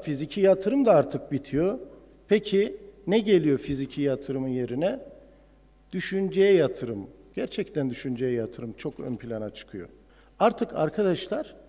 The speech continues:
fikir para ediyor. Fikriniz yoksa hiçbir değeriniz yok.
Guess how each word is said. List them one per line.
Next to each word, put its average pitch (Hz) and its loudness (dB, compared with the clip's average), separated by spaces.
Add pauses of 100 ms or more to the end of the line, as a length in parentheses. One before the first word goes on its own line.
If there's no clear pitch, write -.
(160)
fikir - -6
para 110 -2
ediyor. 92 -10 (720)
Fikriniz 202 0
yoksa 202 0 (340)
hiçbir 196 -6
değeriniz 147 0
yok. 107 -6